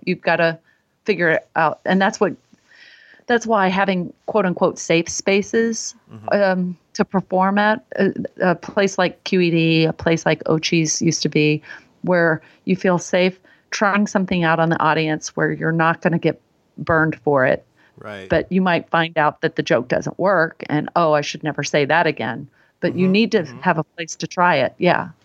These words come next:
Speaker 2: Yeah, I think, you know, that's something I'm hearing a lot, uh, from stand-ups is like, you know,
Speaker 1: Uh.
Speaker 2: "Please don't record me working material because it's an unfinished
Speaker 1: Mm-hmm.
Speaker 2: product and not a clear
Speaker 1: Yeah.
Speaker 2: representation of what I'm trying to do."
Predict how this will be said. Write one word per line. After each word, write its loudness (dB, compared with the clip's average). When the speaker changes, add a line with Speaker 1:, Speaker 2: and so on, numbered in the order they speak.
Speaker 2:
Yeah, -8
I -2
think, -6
you -2
know, 2
that's 0
something 0
I'm 2
hearing 2
a 2
lot, 2
uh, -4
from 4
stand-ups -4
is -6
like, -6
you -12
know, -6
Speaker 1:
Uh. 2
Speaker 2:
"Please -4
don't -6
record 0
me 0
working 0
material 2
because -2
it's -6
an -2
unfinished 0
Speaker 1:
Mm-hmm. -20
Speaker 2:
product -10
and -14
not -12
a -16
clear 0
Speaker 1:
Yeah. 0
Speaker 2:
representation -10
of -8
what 2
I'm 0
trying -4
to -6
do." -10